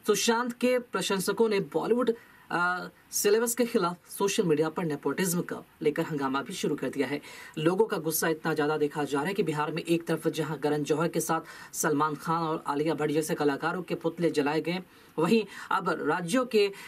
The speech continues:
राज्य के लोगों ने भी सलमान खान, आलिया भट्ट और करण जौहर जैसे अभिनेताओं और निर्देशकों की फिल्मों को प्रतिबंध लगाने का संकल्प लिया है। मात्र चौंतीस साल की उम्र में आत्महत्या करने वाले सुशांत सिंह राजपूत को बॉलीवुड के सबसे प्रतिभाशाली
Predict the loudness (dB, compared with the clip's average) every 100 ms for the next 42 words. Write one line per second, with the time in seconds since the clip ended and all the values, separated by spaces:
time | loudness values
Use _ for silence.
0 | -6 0 0 -2 0 2 2 0 2 2
1 | 2 2 2 2 2 0 -2 -2 -4 -2
2 | -2 0 0 0 0 0 0 -2 0 0
3 | 0 2 2 2 0 2 0 -2 -2 0
4 | 0 -2 -2 -2 -4 -6 -18 -4 2 2
5 | 2 0 2 2 0 4 6 6 2 2
6 | 0 -2 _ _ -8 -4 2 2 2 2
7 | 0 0 -2 -2 -2 -4 -2 -2 -2 -6
8 | -6 -6 -10 -20 -18 -2 0 2 0 2
9 | 2 2 2 4 4 2 0 -2 0 2
10 | 0 0 0 -2 -4 -6 -4 -2 0 2
11 | 2 0 -2 -2 0 0 0 -2 0 -2
12 | -2 -4 -2 -4 0 2 2 0 -2 -2
13 | -2 -2 -4 -2 0 0 -2 0 0 2